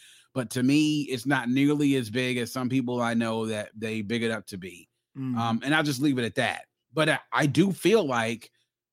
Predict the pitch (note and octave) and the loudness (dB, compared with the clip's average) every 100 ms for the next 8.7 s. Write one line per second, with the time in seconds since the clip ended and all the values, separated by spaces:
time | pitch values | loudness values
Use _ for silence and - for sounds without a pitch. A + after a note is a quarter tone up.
0 | A#2 A#2 D#3 E3+ D#3+ - - F3+ D3 - | -16 0 2 2 0 -6 -2 2 2 0
1 | - E3+ F3+ D#3+ D3 B2 D#3+ F3 D3 C#3+ | -2 0 2 2 2 0 -2 -2 -4 -6
2 | A#2+ C#3+ D3 C#3 C#3 C#3 D3+ C#3+ C3 B2+ | -2 0 2 2 2 2 2 2 0 0
3 | D3 C#3 B2+ A#2 E3+ D3+ - E3 F3+ D3+ | 2 2 0 -2 -2 -2 0 0 2 2
4 | C#3+ F#3+ D#3+ B2+ A#2+ G2 C3 B2 G2 D#3 | 0 -2 -4 -4 -4 -2 0 0 0 -4
5 | - _ _ _ _ B2 D#3 G#3 G#3+ E3+ | -4 _ _ _ _ -6 4 4 4 2
6 | E3 A3 C3+ C3+ C#3 F3+ E3 C#3 - G3+ | 2 0 0 0 2 2 2 -2 -4 -4
7 | F3+ A#2+ A2 - _ _ - G#3 D#3 F3+ | -2 -2 -4 -8 _ _ 2 2 2 0
8 | E3 B2+ F3+ - - G2 - | 0 2 2 -2 -12 -14 -18